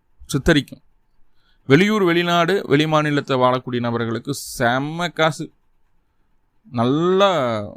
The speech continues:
உங்களுடைய காரியங்களை ஒரு பி ஆருக்கு எதுக்கு முயற்சி பண்ணாலும் சரி,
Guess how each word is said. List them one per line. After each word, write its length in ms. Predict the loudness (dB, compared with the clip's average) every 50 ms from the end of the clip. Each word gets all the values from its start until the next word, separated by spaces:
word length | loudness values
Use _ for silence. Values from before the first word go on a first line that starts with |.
| -20 -20 -20
உங்களுடைய 840 | -16 -10 -6 -4 -2 0 0 0 0 -2 -2 -2 -4 -6 -8 -6 0
காரியங்களை 420 | 2 4 4 4 2 0 0 0 0
ஒரு 200 | -2 -2 -4 -4
பி 200 | -2 0 2 2
ஆருக்கு 180 | 2 0 0
எதுக்கு 380 | -2 -2 -2 0 -2 -2 -2 -2
முயற்சி 340 | -2 0 0 0 0 0 -2
பண்ணாலும் 340 | 0 2 2 2 2 2
சரி, 340 | 2 0 2 0 0 -4 -6